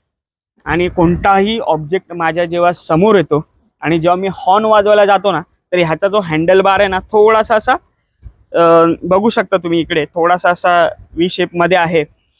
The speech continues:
तर जेव्हा मी हॉर्न वाजवायला जातो, तर मला हे, अ, बोट ना, तर मला हे बोट ना खूप पुढे न्यावं लागतं. आणि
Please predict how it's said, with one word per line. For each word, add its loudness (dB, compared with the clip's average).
तर 2
जेव्हा 4
मी -2
हॉर्न -2
वाजवायला 2
जातो, 0
तर 2
मला 4
हे, 4
अ, 2
बोट 0
ना, 0
तर -12
मला 2
हे 4
बोट 2
ना 2
खूप -4
पुढे 2
न्यावं 0
लागतं. -4
आणि -2